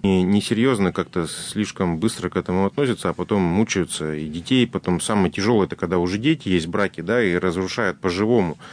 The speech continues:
Это вот самое ужасное. А и лучше уж там все решить на берегу, как говорится, да, и да или нет, как бы, по-честному. И да, может, неприятно будет расстаться, но лучше там пережить и потом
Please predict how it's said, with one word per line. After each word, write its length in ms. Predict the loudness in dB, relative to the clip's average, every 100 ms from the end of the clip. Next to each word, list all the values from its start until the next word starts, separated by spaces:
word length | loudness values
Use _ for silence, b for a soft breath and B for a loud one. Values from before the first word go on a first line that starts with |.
| B B B -8
Это 200 | -2 -2
вот 120 | -2
самое 340 | 0 2 2
ужасное. 560 | 0 -2 -2 -6 -8 -8
А 220 | -6 -4
и 20 |
лучше 320 | 0 0 2
уж 160 | 0 0
там 360 | -2 2 2 0 B -8
все 200 | 0 2
решить 400 | 4 4 2 4
на 120 | 2
берегу, 420 | 2 2 2 2
как 160 | 2 2
говорится, 420 | 4 4 2 0
да, 280 | 2 2 2
и 80 | 2
да 220 | 2 2
или 160 | 4
нет, 240 | 4 4 2
как 180 | -2 -10
бы, 60 | -12 B B B -6
по-честному. 640 | -2 0 0 -2 -6 -4
И 340 | -4 -2 0 0
да, 240 | 0 0
может, 320 | 2 0 0
неприятно 460 | -2 0 0 2 2
будет 240 | 2 2
расстаться, 480 | 2 -2 0 -2 0
но 240 | 2 4 4
лучше 260 | 2 0
там 220 | 0 0
пережить 520 | 2 2 2 2 0 -2 -14
и 60 |
потом 400 | -6 -2 2 2